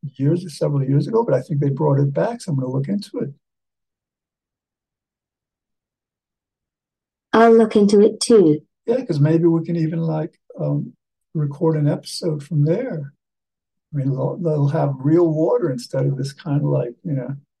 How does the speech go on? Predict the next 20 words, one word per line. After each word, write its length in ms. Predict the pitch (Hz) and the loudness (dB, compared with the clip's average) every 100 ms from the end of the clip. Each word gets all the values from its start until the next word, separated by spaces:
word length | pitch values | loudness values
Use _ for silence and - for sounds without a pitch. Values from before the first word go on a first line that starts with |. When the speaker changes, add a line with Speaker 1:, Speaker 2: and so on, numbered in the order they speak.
| _ _ _ _ _ _ _ _ _ _ | _ _ _ _ _ _ _ _ _ _
Speaker 1:
this, 320 | 160 143 139 - | -6 -4 -4 -6
uh, 140 | 139 | -4
mirage 720 | 147 127 120 143 202 196 147 | -2 -4 -2 -2 0 0 -2
behind 460 | 135 117 123 117 - | -2 -6 -8 -12 -10
me. 140 | 147 139 _ _ _ _ _ _ _ _ - | -10 -12 _ _ _ _ _ _ _ _ 0
Speaker 2:
That'd 420 | 185 226 254 185 | 4 4 4 4
be 140 | 202 196 | 4 4
pretty 360 | 247 226 226 | 4 4 6
amazing. 580 | 226 220 208 180 165 151 - _ | 6 6 6 4 4 2 0 _
Speaker 1:
Yes, 400 | - 196 151 143 | -14 -8 -4 -4
it 80 | 151 | -2
would, 260 | 147 175 143 | 2 2 2
love. 320 | 123 120 120 - _ _ _ _ _ _ _ _ _ _ - | -2 -4 -8 -16 _ _ _ _ _ _ _ _ _ _ -12
It 120 | 143 | -8
would 220 | 135 156 | -2 0
indeed. 580 | 165 165 156 147 123 120 _ _ _ _ _ _ _ _ _ _ _ _ _ _ _ _ _ _ _ - | 0 -2 -2 -2 -4 -8 _ _ _ _ _ _ _ _ _ _ _ _ _ _ _ _ _ _ _ 2
Speaker 2:
I'm 180 | 214 | 4
actually 480 | 220 269 285 247 240 | 6 4 4 6 6
kinda 360 | 240 214 208 214 | 6 4 6 6
excited. 640 | 208 - 220 202 160 151 | 4 2 4 4 4 2